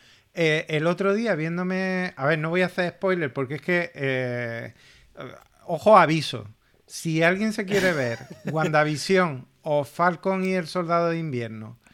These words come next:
Speaker 1: y
Speaker 2: De Falcon
Speaker 1: descubre
Speaker 2: no, no haga-, no hagas mucho <laughs>
Speaker 1: y
Speaker 2: spoiler.
Speaker 1: descubre, y descubre, eh, la, el, el, los dos documentales estos de Así se hizo,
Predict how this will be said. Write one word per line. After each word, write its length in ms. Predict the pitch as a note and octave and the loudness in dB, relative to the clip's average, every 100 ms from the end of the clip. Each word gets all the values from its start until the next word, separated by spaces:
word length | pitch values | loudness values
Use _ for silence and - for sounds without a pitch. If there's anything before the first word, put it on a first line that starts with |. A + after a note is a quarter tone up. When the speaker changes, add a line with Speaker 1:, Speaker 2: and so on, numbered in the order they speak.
| - - _ _ _ - | -20 -20 _ _ _ 0
Speaker 1:
y 160 | G3 F3 | 4 6
Speaker 2:
De 80 | D#3+ | 4
Falcon 300 | - A3 G#3+ | 4 2 2
Speaker 1:
descubre 220 | G#3 C3+ | 0 -2
Speaker 2:
no, 60 | C3 | -4
no 100 | C3+ | -4
haga-, 160 | C3+ - | -6 -8
no 120 | C3 | -2
hagas 180 | C#3+ D3 | -2 -2
mucho 420 | C#3 C#3 D#3 C#3+ | -4 -4 -2 -2
<laughs> 320 | A#2+ - - | -4 -10 -12
Speaker 1:
y 60 | C3+ | -10
Speaker 2:
spoiler. 380 | - F#3 F3+ C#3 | 4 6 6 4
Speaker 1:
descubre, 560 | - B3 A#3+ F3 B2+ G3 - - - - | 4 6 6 2 0 -4 -10 -16 -16 0
y 120 | F#3+ | 4
descubre, 680 | F3+ E3+ - A3+ G#3 C3+ A#2 - - - _ - | 4 2 0 -2 0 -2 -6 -16 -20 -20 _ 0
eh, 560 | F3 E3 D#3 D#3 - - | 2 4 2 -2 -6 -6
la, 580 | D#3+ D#3 D3+ D3 D3 - | -2 2 2 2 0 -2
el, 920 | E3 D3+ D3 C#3+ C#3+ C#3+ C#3+ C#3+ C#3+ - | -4 -2 -2 -4 -6 -6 -8 -8 -12 -10
el, 260 | D#3 D3 | -8 -2
los 160 | D3+ C#3 | -2 2
dos 180 | F3 F3+ | 2 4
documentales 800 | G3 G#3 G#3 G3 G#3 G3+ G3+ A3 | 2 2 0 2 2 4 4 0
estos 240 | - C#3+ | -4 -2
de 160 | C#3 C#3 | 0 0
Así 240 | C#3 F3 | 0 -4
se 240 | - F#3+ G3+ | -2 0 0
hizo, 400 | G#3+ - A2+ | -2 -8 -12